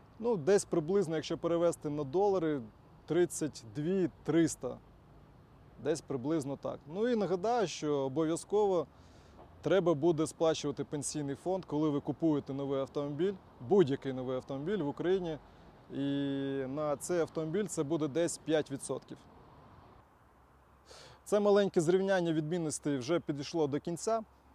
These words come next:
А великий свій минулий огляд я залишу під цим відео. Ви можете ще раз передивитися, хто його не дивився. Обов'язково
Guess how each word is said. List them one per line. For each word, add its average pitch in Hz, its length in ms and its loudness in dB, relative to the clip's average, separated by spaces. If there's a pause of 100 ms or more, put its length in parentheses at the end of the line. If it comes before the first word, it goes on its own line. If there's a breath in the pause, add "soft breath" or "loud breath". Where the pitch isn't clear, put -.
(680 soft breath)
А 139 320 2
великий 180 440 4
свій 147 420 2 (160)
минулий 165 440 4
огляд 135 400 2
я 170 220 4
залишу 147 760 0
під 160 140 -2
цим 165 240 0
відео. 208 420 0 (100)
Ви 151 100 -2
можете 156 340 0
ще 170 200 0
раз 143 140 0
передивитися, 143 560 -2
хто - 180 -2
його 147 180 4
не 143 140 -2
дивився. 135 500 -4 (600 loud breath)
Обов'язково 180 760 6